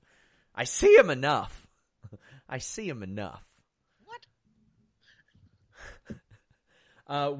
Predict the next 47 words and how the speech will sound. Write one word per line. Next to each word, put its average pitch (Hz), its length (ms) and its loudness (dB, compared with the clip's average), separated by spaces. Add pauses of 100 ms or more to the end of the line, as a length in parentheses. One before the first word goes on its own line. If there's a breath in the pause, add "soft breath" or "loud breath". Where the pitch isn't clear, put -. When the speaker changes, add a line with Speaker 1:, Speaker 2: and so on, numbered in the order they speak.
(140)
Speaker 1:
Willie 160 300 2
Polite 131 460 -10
says, 117 400 -12 (1080)
"You 143 120 -16
say 233 240 -6
the 196 100 -4
main 175 340 -4
was 147 180 -6
good. 170 280 0
It 139 80 -4
was 131 140 -10
beyond 143 400 -6
trash." 123 480 -8
Well, 185 160 -16
it 156 100 -20
was 139 100 -18
beyond 123 320 -12
trash 117 400 -10 (120)
to 170 160 -12
you, 160 240 -8
bud. 85 340 -10
That's 120 180 -20
the 160 60 -18
way 135 100 -10
subjective 123 540 -10
entertainment 113 640 -10
works. 87 500 -10 (240 soft breath)
Speaker 2:
By 208 140 -6
the 208 80 -6
way, 202 140 -2
if 170 80 -8
you 233 100 -4
don't 226 160 0
like 208 160 -2
a 185 80 -2
Tower 196 380 0
of 175 120 -6
Doom 202 240 -2
spot, 208 380 0
I'm 180 140 -2
sure 196 160 2
you 196 100 4
didn't 202 180 2
like 196 200 0
Ruby 196 260 2
yelling 190 380 2
"Tower." 196 520 4